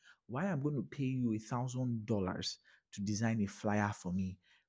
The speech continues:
when I can meet somebody else who is, who's as skilled as you are to design. Say, I mean, somebody will say, "Eh, eh, um, I go and meet them now.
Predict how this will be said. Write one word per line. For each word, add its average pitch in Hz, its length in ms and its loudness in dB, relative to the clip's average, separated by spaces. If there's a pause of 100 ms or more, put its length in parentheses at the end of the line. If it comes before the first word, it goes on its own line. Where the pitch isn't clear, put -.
when 185 80 2
I 165 80 2
can 123 260 0
meet 139 160 0
somebody 127 380 2
else 117 160 4
who 117 140 4
is, 95 100 0
who's 139 240 -2
as 95 140 0
skilled 135 380 4
as 92 180 -6
you - 80 -4
are - 200 -4 (420)
to 135 100 -2
design. 175 280 4
Say, 147 240 4
I 117 80 6
mean, 123 140 4
somebody 143 280 4
will 117 60 4
say, 131 200 4 (200)
"Eh, 139 300 -4 (260)
eh, 127 160 -4
um, - 200 -8 (800)
I 139 80 0
go 160 120 6
and 143 120 6
meet 131 140 4
them 107 180 6
now. 95 260 2